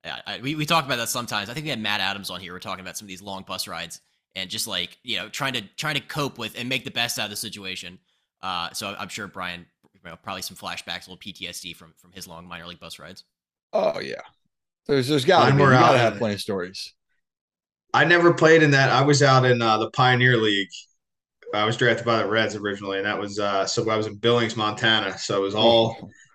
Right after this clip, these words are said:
Speaker 3: out that way. So yeah, we took about thirteen hours down to Utah. Beautiful, beautiful sights, but same thing. Yeah, over,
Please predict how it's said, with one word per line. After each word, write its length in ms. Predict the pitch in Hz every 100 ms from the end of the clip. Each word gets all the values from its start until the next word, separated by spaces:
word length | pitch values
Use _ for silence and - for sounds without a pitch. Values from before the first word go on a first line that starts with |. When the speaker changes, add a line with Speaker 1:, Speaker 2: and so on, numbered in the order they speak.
| _
Speaker 3:
out 280 | 117 120 117
that 260 | 120 120 110
way. 180 | 104 98
So 140 | -
yeah, 200 | 110 107
we 180 | 104 113
took 260 | 123 113
about 340 | 113 110 110 -
thirteen 380 | 123 117 127 117
hours 380 | 113 117 110
down 220 | - 113 110
to 60 |
Utah. 640 | 104 113 113 110 104 98 113 - 123
Beautiful, 580 | 127 131 - 104 95 -
beautiful 580 | 120 123 120 107 98 -
sights, 440 | - - 113 98 -
but 400 | - 98 - -
same 240 | 135 120
thing. 280 | 113 110 104
Yeah, 160 | 101 95
over, 400 | 127 123 117